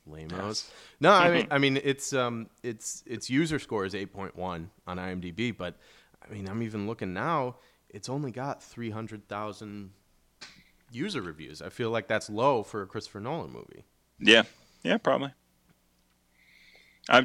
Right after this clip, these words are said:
Speaker 2: I, I wish I would have been able to see this in imax. I think I missed out on that.
Speaker 1: Yeah, I mean, I would,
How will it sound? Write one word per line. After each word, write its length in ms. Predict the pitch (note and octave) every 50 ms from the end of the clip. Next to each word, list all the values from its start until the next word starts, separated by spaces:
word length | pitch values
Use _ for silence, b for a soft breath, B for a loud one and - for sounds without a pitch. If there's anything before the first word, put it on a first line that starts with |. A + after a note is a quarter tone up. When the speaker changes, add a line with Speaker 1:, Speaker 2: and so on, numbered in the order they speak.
| B2+ -
Speaker 2:
I, 240 | - A2+ B2 B2+ - _ -
I 160 | A#2+ B2 C3
wish 260 | C#3 C3+ C#3 C3+ - C3
I 60 | A#2
would 160 | A2+ A2+ A2
have 80 | G#2 F#2+
been 120 | G2+ F#2+
able 180 | G2 G2 F#2 F2+
to 60 | F2+
see 180 | - - G2 F2+
this 240 | E2+ D#2 D2 - E2+
in 60 | E2+
imax. 460 | F2 D#2+ D#2 D#2+ F2 - - - - _ - - _ _ _ -
I 140 | F#2 G2 F2+
think 200 | - G#2+ G2+ F#2
I 80 | F2+ F2+
missed 300 | F2+ F2+ F2 - - -
out 180 | - - -
on 120 | - A#1+ -
that. 180 | - - - _ _ _ _ _ _ _ _ _ _ _ _ _ _ -
Speaker 1:
Yeah, 360 | G#2 A2+ G#2+ G#2 G2+ G2 F#2 - -
I 100 | C#3 C3+
mean, 360 | C3+ C#3 C#3 C#3 C3+ C3 B2 - - - _ _ B B B B B B B B B B B B B B B B B B B B B B B B B B B B B B B _ _ -
I 120 | B2 C3+
would, 140 | C3 B2+